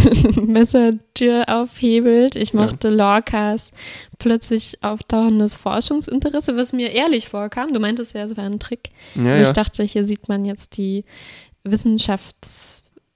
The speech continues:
Speaker 1: ähm, liebende Seite von
Speaker 2: Mhm.
Speaker 1: Lorca zum ersten Mal.
Speaker 2: Mhm.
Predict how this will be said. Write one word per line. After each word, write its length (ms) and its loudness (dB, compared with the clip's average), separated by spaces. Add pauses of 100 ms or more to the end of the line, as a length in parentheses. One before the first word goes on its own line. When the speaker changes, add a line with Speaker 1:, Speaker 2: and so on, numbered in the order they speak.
(120)
Speaker 1:
ähm, 560 -10
liebende 520 2
Seite 480 -2
von 260 0
Speaker 2:
Mhm. 220 0
Speaker 1:
Lorca 360 -2
zum 260 -6
ersten 280 -6
Mal. 160 -2
Speaker 2:
Mhm. 180 0